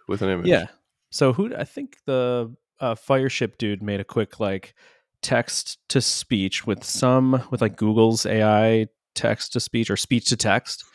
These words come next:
Speaker 1: Mm-hmm.
Speaker 2: So he could just, like, talk into this little app, speech to text A P I Google thing, take the text as a prompt into the Ch-, Chat G P T or whatever, take that, um, take that and then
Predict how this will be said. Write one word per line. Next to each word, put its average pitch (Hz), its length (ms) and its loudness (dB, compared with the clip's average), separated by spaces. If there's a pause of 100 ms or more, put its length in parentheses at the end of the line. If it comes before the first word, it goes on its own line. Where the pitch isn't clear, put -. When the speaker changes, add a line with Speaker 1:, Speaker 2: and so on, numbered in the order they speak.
(180)
Speaker 1:
Mm-hmm. 135 260 -2
Speaker 2:
So 113 140 -2
he 107 100 -4
could 107 100 -6
just, 110 160 -4
like, 104 200 0 (360)
talk 107 400 0
into 117 360 -2
this 107 200 -6
little 110 160 -2
app, 92 360 -6 (340)
speech - 400 -2
to 135 80 2
text 113 320 2
A 113 100 4
P 113 160 0
I 104 140 6
Google 107 280 0
thing, 95 440 -2 (480)
take 117 220 0
the 110 80 -2
text - 340 0
as 98 80 2
a - 60 -8
prompt 104 600 0 (100)
into 104 680 2 (560)
the 95 720 2
Ch-, 85 480 2
Chat 87 240 0
G 92 100 -6
P 90 120 -8
T 104 180 0
or 87 80 0
whatever, 85 460 -2 (220)
take 113 340 0
that, 98 380 0 (280)
um, 85 500 -8 (300)
take 139 220 2
that 107 340 4
and 107 160 -6
then 95 180 -4